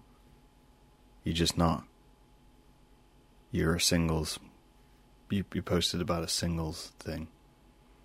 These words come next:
You posted diet tips, but you're not a newspaper. You're a tabloid. Sorry, but you are." Um, <clears throat> and I kind of, I kind of unfollowed all that. But the thing which keeps popping up on my Facebook feed is videos of children,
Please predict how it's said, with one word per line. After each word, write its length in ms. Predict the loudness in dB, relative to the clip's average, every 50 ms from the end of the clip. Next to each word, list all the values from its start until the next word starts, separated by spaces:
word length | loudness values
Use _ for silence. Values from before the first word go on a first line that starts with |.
| -20 -20 -20 -20 -20 -12 -6 -4
You 160 | -2 -2 -2
posted 420 | -2 0 0 0 0 -2 -6 -6 -4
diet 380 | -2 0 0 0 -2 -2 -4
tips, 240 | -6 -8 -8 -8 -10 -10
but 140 | -8 -6 -4
you're 300 | -4 -2 0 2 4 6
not 180 | 6 6 6
a 80 | 6 4
newspaper. 500 | 2 2 0 0 0 -2 -2 -2 -2 -2
You're 220 | -2 0 2 2
a 40 | 0
tabloid. 580 | 0 -2 -4 -4 -4 -4 -6 -6 -6 -6 -8 -10 -12 -14 -18 -14 -10
Sorry, 360 | -6 -4 -2 -2 -4 -6 -10 -8 -6
but 120 | -6 -4
you 160 | -4 -4 -6
are." 120 | -8 -10 -10 -12 -10 -10 -8 -8 -8 -6 -6 -6 -6 -6 -8 -8 -8 2 6
Um, 340 | 10 10 12 10 10 8 12 12
<clears throat> 340 | 12 12 12 12 12 10 8 2 -6 -16 -20 -20 -20 -20 -20 -20 -20 -20 -20 -20 -18 -16 -16 -16 2 10 12
and 140 | 12 12
I 80 | 12 12
kind 220 | 12 12 12 12
of, 120 | 12 12 12
I 120 | 10 8
kind 240 | 10 10 10 12 12
of 120 | 12 10
unfollowed 420 | 10 8 8 10 10 12 12 12 12
all 140 | 10 10 10
that. 200 | 10 10 10 10
But 160 | 10 10 10
the 140 | 8 8 8
thing 200 | 10 10 10 12
which 160 | 10 10 10
keeps 200 | 8 8 6 10
popping 360 | 10 10 12 12 12 10 10
up 100 | 10 10
on 80 | 8 8
my 100 | 8 8
Facebook 400 | 8 8 6 6 6 2 0 4
feed 260 | 6 6 6 8 6
is 200 | 4 4 2 4
videos 420 | 6 8 12 12 12 12 12 10
of 100 | 6 2
children, 480 | 2 4 6 8 8 8 6 4 -2